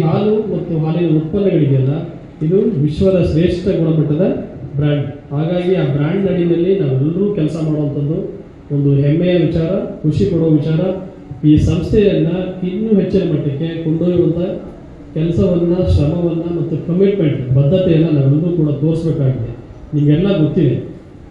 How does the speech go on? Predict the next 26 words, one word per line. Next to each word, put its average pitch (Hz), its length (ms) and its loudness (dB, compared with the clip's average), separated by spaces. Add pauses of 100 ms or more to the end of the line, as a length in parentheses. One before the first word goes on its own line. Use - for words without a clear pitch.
(140)
ಈ 147 60 6
ಟ್ರಸ್ಟ್ 202 380 2
ವತಿಯಿಂದ 185 400 2
ನಾವು 175 420 0
ಇಷ್ಟೆಲ್ಲ 170 400 -2 (160)
ಕೆಲಸಗಳನ್ನ 170 540 2
ಮಾಡ್ತಾ 156 300 2
ಇದ್ರೂ 170 280 4
ಕೂಡ, 127 240 -2 (760)
ನಿಮಗೆ 185 340 4 (520)
ಸಾಕಷ್ಟು 160 420 -4 (100)
ಸವಲತ್ತುಗಳನ್ನು 180 600 4
ಕೂಡ 175 160 2
ಕೊಡ್ತಾ 175 520 0
ಇದ್ರೂ 156 280 2
ಕೂಡ, 131 220 2 (840)
ಆ 151 240 2
ಸವಲತ್ತುಗಳ 185 520 2
ಪ್ರಮಾಣ 160 520 2
ಇನ್ನೂ 160 260 2
ಹೆಚ್ಚಾಗಬೇಕು. 139 600 2 (340)
ಹೆಚ್ಚಾಗಬೇಕು 170 600 2
ಅಂದ್ರೆ 185 280 2
ನಮ್ಮ 156 180 0 (360)
ವ್ಯವಹಾರದ 175 800 2
ವಹಿವಾಟು 175 480 2